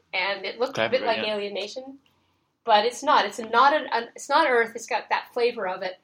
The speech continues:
Speaker 2: Mm.
Speaker 1: Um, it's a little bit like, uh, Chadwick Ginter's, uh, work with in the oil fields, where he's got
Speaker 2: Oh,
Speaker 1: Thor
Speaker 2: yeah, Thunder Road and
Speaker 1: Gus-
Speaker 2: stuff. Yeah, yeah,
Speaker 1: yeah.
Speaker 2: yeah.
Speaker 1: But this is, uh, it, it was really good. He has an orc. You know, he has a partnership between a human and an orc.
Speaker 2: Oh, cool.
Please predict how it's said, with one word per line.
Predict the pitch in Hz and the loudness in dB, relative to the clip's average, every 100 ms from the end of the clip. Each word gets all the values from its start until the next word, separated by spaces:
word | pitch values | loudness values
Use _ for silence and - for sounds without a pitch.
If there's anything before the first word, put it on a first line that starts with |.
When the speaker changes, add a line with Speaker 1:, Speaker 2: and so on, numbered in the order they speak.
| - | -6
Speaker 2:
Mm. | 165 160 90 | -4 -2 -4
Speaker 1:
Um, | 208 202 202 208 202 _ _ | 0 2 2 0 -8 _ _
it's | - - | -16 -8
a | 233 | -4
little | 302 | -2
bit | 294 262 - | 0 -2 -2
like, | 233 214 - 208 | -2 -2 -4 -2
uh, | 190 196 | -2 -4
Chadwick | - 233 226 220 | -2 0 -2 -8
Ginter's, | 214 214 202 196 - - | -10 -8 -8 -8 -10 -4
uh, | 180 190 220 _ _ _ _ _ _ | -4 -4 -10 _ _ _ _ _ _
work | 240 214 208 208 | -8 -2 -2 -2
with | 233 196 - | -6 -6 -10
in | 226 | -10
the | 202 - | -4 0
oil | 214 226 | 0 0
fields, | - 233 233 - | 0 0 0 -4
where | 202 | -8
he's | 190 | -4
got | 190 - - | -6 -6 -4
Speaker 2:
Oh, | - 139 165 165 | 8 10 12 12
Speaker 1:
Thor | 151 | 12
Speaker 2:
yeah, | 143 127 | 10 8
Thunder | - 147 135 | 6 8 10
Road | 131 | 8
and | 131 | 6
Speaker 1:
Gus- | 123 | 2
Speaker 2:
stuff. | 104 | 0
Yeah, | 107 123 | 4 6
yeah, | |
Speaker 1:
yeah. | 123 | 10
Speaker 2:
yeah. | - - - - - | 10 8 2 -10 -6
Speaker 1:
But | - | -4
this | 370 | -2
is, | 349 269 - | -2 -4 -4
uh, | 247 220 208 - _ _ _ _ | 0 2 2 -4 _ _ _ _
it, | - - 330 440 466 427 415 | -18 -10 -2 2 4 2 0
it | 440 | -2
was | 302 | -2
really | 392 381 | -4 -2
good. | 415 | -2
He | 226 | 0
has | 233 254 | -2 -2
an | - | -2
orc. | 233 233 262 - - - | 2 2 0 -10 -20 -14
You | 262 | -2
know, | 247 | 0
he | 240 | 2
has | 254 | 0
a | 262 | 2
partnership | - 233 233 240 | 0 0 -2 -4
between | 240 254 | -2 -4
a | 247 | -2
human | 240 233 233 | 0 0 0
and | 233 | -2
an | 233 | -2
orc. | 202 208 | 2 6
Speaker 2:
Oh, | 359 | 8
cool. | - 415 | 10 8